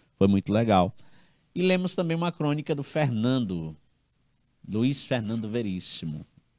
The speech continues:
A crônica Ela, em que a gente trouxe aí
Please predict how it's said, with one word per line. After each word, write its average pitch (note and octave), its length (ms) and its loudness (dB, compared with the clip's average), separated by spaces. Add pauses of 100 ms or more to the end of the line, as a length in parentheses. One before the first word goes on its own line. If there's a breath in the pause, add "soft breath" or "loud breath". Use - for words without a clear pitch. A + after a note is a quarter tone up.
(240)
A F#2 140 -2
crônica G#2+ 560 2 (220)
Ela, F#2 480 6 (880 loud breath)
em G#2 100 -4
que A2+ 160 0
a A2 60 6
gente A2 260 0
trouxe G#2 440 0
aí G2 380 2